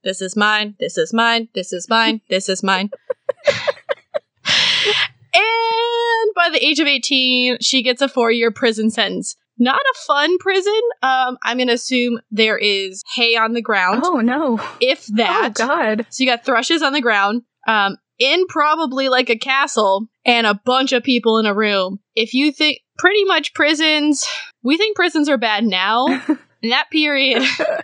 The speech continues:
Speaker 2: <laughs>
Speaker 1: it's like playing a game of sardines.
Speaker 2: Oh, no.
Speaker 1: But, but with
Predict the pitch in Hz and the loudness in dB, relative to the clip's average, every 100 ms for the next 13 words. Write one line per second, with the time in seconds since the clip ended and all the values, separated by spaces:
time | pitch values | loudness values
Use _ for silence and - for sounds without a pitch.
0 | - - - - - - - - 381 320 | -10 -8 -8 -8 -4 -2 -2 0 0 0
1 | 339 311 294 277 262 254 262 226 - 254 | 0 0 2 -2 0 -2 0 -2 0 0
2 | 226 214 233 277 320 311 277 233 214 208 | 0 2 2 2 2 0 0 0 0 0
3 | 202 208 220 - - 262 254 - - 208 | -2 0 -2 -6 -6 0 0 -2 -6 -4
4 | 254 247 240 247 226 | 0 0 0 -2 -2